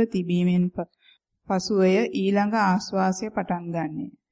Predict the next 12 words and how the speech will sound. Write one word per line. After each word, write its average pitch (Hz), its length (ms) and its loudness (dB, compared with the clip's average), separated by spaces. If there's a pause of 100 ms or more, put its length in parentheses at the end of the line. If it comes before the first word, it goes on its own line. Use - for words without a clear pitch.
(280)
මේ 220 120 2
ටික 220 220 -4
වේලාවක් 202 640 2
බලාගෙන 185 600 2
සිටිමි. 165 460 -4 (560)
සිතට 240 840 -2
නොයෙක් 220 360 2
සිතුවිලි 196 520 0
නැගී 190 460 -2
එයි. 165 220 -2 (560)
නැවතත් 208 520 0
ආශ්වාස 202 600 2